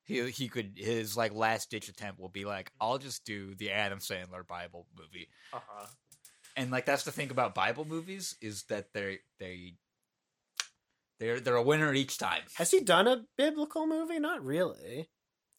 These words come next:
Speaker 3: I'm kinda, that's kinda surprising, 'cause
Speaker 2: Well, the
Speaker 3: there's
Speaker 2: Zohan is a biblical movie, and, uh,
Speaker 3: I mean,
Speaker 2: he's acting out what the Bible would have wanted
Speaker 3: <laughs>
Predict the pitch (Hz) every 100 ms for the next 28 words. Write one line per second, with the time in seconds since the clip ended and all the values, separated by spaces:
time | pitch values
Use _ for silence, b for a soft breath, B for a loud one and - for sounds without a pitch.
0 | _ _ _ _ _ - 170 359 277 -
1 | 403 403 - 302 214 110 104 170 160 190
2 | 196 208 202 269 262 220 151 127 110 117
3 | 107 - 107 110 107 107 101 104 101 98
4 | 107 _ _ _ _ _ _ _ - 185
5 | 190 226 190 165 - 165 160 143 135 -
6 | 117 120 117 117 113 107 101 104 107 104
7 | 101 - - 214 208